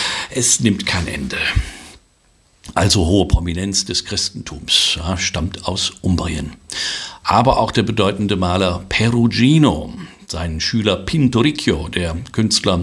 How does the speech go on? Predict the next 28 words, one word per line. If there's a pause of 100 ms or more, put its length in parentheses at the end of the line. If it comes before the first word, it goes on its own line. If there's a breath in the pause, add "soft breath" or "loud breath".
Alberto
Burri,
Kind
des
zwanzigsten
Jahrhunderts,
und (560 loud breath)
man
höre
und
staune,
die
Schauspielerin
Monica
Bellucci. (1160 loud breath)
So
ist
auch
die
größte
Sehenswürdigkeit
in
Umbrien
natürlich
etwas
sehr
Katholisches,
nämlich